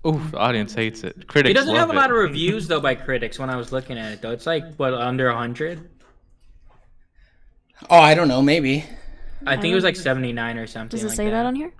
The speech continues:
Speaker 3: It should. If
Speaker 2: Yeah,
Speaker 3: you click
Speaker 2: it'll
Speaker 3: on
Speaker 2: say
Speaker 3: the
Speaker 2: underneath.
Speaker 3: critics, it should say it.
Speaker 4: Oh, it just says seventy-three reviews under Tomatometer.
Speaker 3: Yeah, that's not a ton.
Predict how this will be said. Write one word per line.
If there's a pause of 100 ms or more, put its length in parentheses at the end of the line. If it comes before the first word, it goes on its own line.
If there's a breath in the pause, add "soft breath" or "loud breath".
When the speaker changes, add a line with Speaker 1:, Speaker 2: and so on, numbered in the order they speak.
(120)
Speaker 3:
It
should.
If
Speaker 2:
Yeah,
Speaker 3:
you
click
Speaker 2:
it'll
Speaker 3:
on
Speaker 2:
say
Speaker 3:
the
Speaker 2:
underneath.
Speaker 3:
critics,
it
should
say
it. (460 loud breath)
Speaker 4:
Oh,
it
just
says
seventy-three
reviews
under
Tomatometer.
Speaker 3:
Yeah,
that's
not
a
ton.